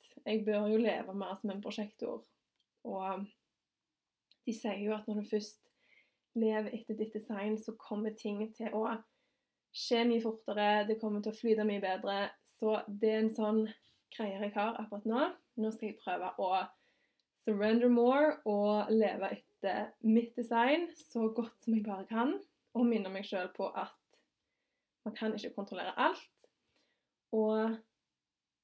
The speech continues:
at gode ting skjer. Det skjer så mye lettere når man bare senker skuldrene og lar ting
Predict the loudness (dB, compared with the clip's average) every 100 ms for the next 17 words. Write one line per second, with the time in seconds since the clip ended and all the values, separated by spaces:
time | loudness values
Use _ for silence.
0 | _ _ _ _ _ _ _ _ -20 -20
1 | _ -6 -6 -2 -2 0 -2 -2 -4 _
2 | _ -8 -4 -6 -4 -4 -4 -8 -10 -8
3 | -8 -8 -8 -8 -10 -14 -10 -10 -10 -14
4 | -12 -12 -6 -4 -4 -8 -10 -12 -12 -14
5 | -14 -14